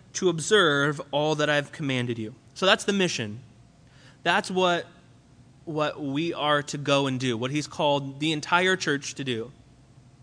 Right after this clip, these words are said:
So we're his people, we're a worshiping people, and he's called us to this.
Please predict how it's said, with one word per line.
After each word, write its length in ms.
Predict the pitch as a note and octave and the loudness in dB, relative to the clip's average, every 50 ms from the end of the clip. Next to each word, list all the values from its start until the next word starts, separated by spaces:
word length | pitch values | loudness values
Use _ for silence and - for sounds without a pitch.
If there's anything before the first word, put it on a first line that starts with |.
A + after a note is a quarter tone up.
| - - - - - - - - - - - - - - - - - - | -20 -20 -20 -20 -20 -20 -20 -20 -20 -20 -20 -20 -20 -20 -20 -20 -20 -18
So 220 | - - F3+ E3+ | -2 0 2 2
we're 360 | E3 C3+ C#3 C#3+ D#3 D#3+ D#3 D3 | 2 0 -2 -2 2 2 2 2
his 260 | C3+ E3 F3 F#3 E3+ | 2 0 0 0 -2
people, 640 | - - A3 G#3+ G3+ - A3 G#3+ G#3+ A3 G#3+ G3+ - | -2 -2 -2 -2 0 -2 -2 0 0 -2 -2 -4 -6
we're 180 | - C#3+ D3 C#3+ | -4 -2 0 0
a 60 | C#3 | 0
worshiping 580 | C3+ D3+ F#3 A#3+ A#3+ - - G3+ - F3+ D#3 D3 | 2 4 4 4 4 4 0 -2 -2 -2 -6 -4
people, 380 | - D3+ C#3+ - D3 D3 D3+ | -4 -6 -4 -2 -2 0 0
and 100 | E3 F3 | 2 2
he's 140 | F#3 F3+ - | 2 0 0
called 340 | - - A#3 A#3 A3+ G3 D3 | 2 2 4 4 4 4 4
us 380 | C3+ B2 B2+ C3+ - - - - | 2 0 0 -2 -6 -10 -10 -8
to 160 | - E3 D3+ | -6 -4 0
this. 580 | D3+ D#3 C3 G#2+ G2+ - - - - - - | 2 2 2 2 0 -8 -12 -14 -14 -14 -16